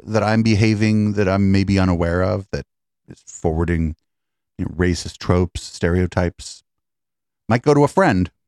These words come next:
Might go to a friend. Be like, "Hey, I said this and, uh, someone said that it was racist or that I, I am a racist." I might go to a black friend even and be like, "Is this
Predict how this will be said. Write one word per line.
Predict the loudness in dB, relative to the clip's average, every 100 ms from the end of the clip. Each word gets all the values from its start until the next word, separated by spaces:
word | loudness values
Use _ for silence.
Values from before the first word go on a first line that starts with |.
| _ _ _ -8
Might | -6 -4
go | -4
to |
a | -4
friend. | -2 -2 -4 -10 -12 _ -4
Be |
like, | -2 0
"Hey, | 0 0 -4 _ _ _ _ _
I | 0 2 2
said | 2 0 2
this | 2 0 0 0
and, | 0
uh, | 2 0
someone | 0 0 0
said | 0 -2 0
that | 0
it | 0 -4
was | -6
racist | -4 -4 -4 -8 -6
or | -4
that | -2 0
I, | -2 -2
I | -4 -2
am | -2 -2 -2
a |
racist." | -2 0 -2 -4 -8 -10 -14 -8
I |
might | -4 0
go | -2
to |
a | 0
black | -2 -2 -4
friend | -8 -6
even | -10 -10 -8
and | -4
be | -2
like, | -2 -4
"Is | -6
this | -6